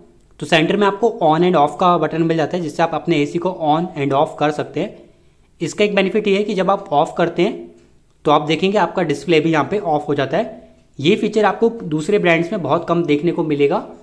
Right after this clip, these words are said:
एसी को ऑफ करने के बाद भी आपका display वहाँ पे on ही रहता है। तो जब इससे आप एसी को on कर देंगे तो इसमें आपको, आपको कुछ features मिल जाएंगे, modes मिल जाएंगे, auto, cool, dry and fan। इस side भी आपको auto, हाई, medium, low मिल जाएगा।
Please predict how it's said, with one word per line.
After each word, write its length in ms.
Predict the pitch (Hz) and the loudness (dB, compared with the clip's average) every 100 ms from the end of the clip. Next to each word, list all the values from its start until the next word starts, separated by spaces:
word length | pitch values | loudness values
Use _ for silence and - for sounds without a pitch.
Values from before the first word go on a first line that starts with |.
| _ _ | _ _
एसी 260 | 156 156 214 | -2 0 2
को 100 | 208 | 2
ऑफ 200 | 196 196 | 2 0
करने 240 | 180 170 190 | -2 0 0
के 80 | 196 | 2
बाद 200 | 151 147 | 0 0
भी 140 | 214 | -2
आपका 280 | 202 139 180 | -2 -2 -2
display 320 | 151 - 180 | -2 -2 -2
वहाँ 180 | 151 131 | -2 0
पे 140 | 202 214 | -2 0
on 180 | 143 131 | 0 0
ही 140 | 135 175 | 0 0
रहता 280 | 127 113 | 0 -4
है। 200 | 113 107 - _ _ _ _ _ _ | -8 -12 -18 _ _ _ _ _ _
तो 80 | 147 | 0
जब 180 | 160 170 | 0 0
इससे 240 | 170 208 | -2 0
आप 180 | 202 196 | 0 0
एसी 200 | 170 208 | -2 0
को 100 | 190 | 2
on 180 | 175 180 | 2 2
कर 100 | 190 | 0
देंगे 260 | 170 165 226 | 0 0 -2
तो 680 | - - - _ _ - | -6 -18 -20 _ _ -8
इसमें 180 | 151 214 | -2 2
आपको, 180 | 196 208 | 4 4
आपको 240 | 196 202 208 | 2 0 0
कुछ 280 | 208 - | 0 0
features 380 | - 170 185 175 | 0 0 0 0
मिल 140 | 180 175 | 2 4
जाएंगे, 220 | 165 165 | 2 2
modes 300 | 147 165 170 | 0 0 0
मिल 100 | 165 | 0
जाएंगे, 200 | 147 165 | 0 0
auto, 460 | 190 143 147 180 214 - - | -2 -2 0 0 0 -6 -2
cool, 360 | 147 190 214 - | 2 2 0 -2
dry 300 | 135 156 160 | 0 0 -2
and 140 | 147 | -4
fan। 400 | - 143 226 - - _ _ _ _ | -4 -4 -4 -8 -18 _ _ _ _
इस 140 | 165 160 | -4 0
side 160 | 190 | 2
भी 60 | 202 | 2
आपको 280 | 202 226 214 | 2 0 0
auto, 260 | 160 147 196 | 0 0 2
हाई, 300 | 147 151 170 | 4 4 4
medium, 300 | 156 165 165 | 2 2 4
low 140 | 151 | 4
मिल 160 | 156 156 | 4 2
जाएगा। 340 | 156 139 170 | 2 2 0